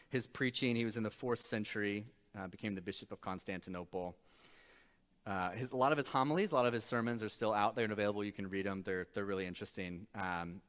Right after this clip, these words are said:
and in one of them, he paints a really beautiful picture here,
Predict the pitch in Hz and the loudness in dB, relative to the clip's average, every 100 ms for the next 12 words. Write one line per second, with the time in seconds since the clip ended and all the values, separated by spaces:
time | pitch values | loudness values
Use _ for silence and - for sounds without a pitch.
0 | - 107 101 117 190 165 110 98 98 110 | -8 -6 -4 0 0 2 2 0 0 -4
1 | - 131 - 151 147 107 - 113 127 170 | -8 -8 -2 2 2 0 -4 -2 0 0
2 | 151 131 123 113 113 - 107 - 85 80 | 0 -2 -2 -4 -4 -2 -4 -4 -6 -8